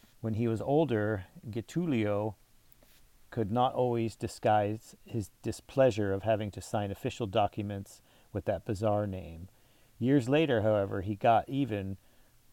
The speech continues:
for the registry's office abuse by making the entire world learn to know him by his real name,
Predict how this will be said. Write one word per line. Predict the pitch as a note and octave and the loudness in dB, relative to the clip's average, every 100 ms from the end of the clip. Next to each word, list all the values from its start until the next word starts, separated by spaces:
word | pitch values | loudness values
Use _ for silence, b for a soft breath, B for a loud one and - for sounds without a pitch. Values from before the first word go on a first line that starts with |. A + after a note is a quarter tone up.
| _ | _
for | A#2 | -2
the | G#2+ | 0
registry's | A2 A#2 A#2 B2+ A2 | 2 0 -2 -4 -2
office | A2 A2+ A#2 - | 0 -2 -2 -6
abuse | G#2 G#2+ A2 G2+ - | -6 -2 -2 -2 -6
by | - G2 | -6 -4
making | G2+ A2+ C3 B2+ B2+ | -4 -6 -6 -8 -8
the | G#2+ | -8
entire | G#2+ - B2+ C3 C3 | -8 0 2 4 2
world | A2+ A2+ A2 | 2 2 2
learn | G2+ A2+ A#2 A#2 | 0 -2 0 -2
to | B2 | -2
know | A2 G#2+ | 0 0
him | F#2+ G#2+ | 0 -4
by | F#2+ F#2 | -4 -6
his | G2+ F#2 | -6 -4
real | A#2 A#2+ | -2 0
name, | G#2 F#2 F#2 G2 | -2 -6 -12 -16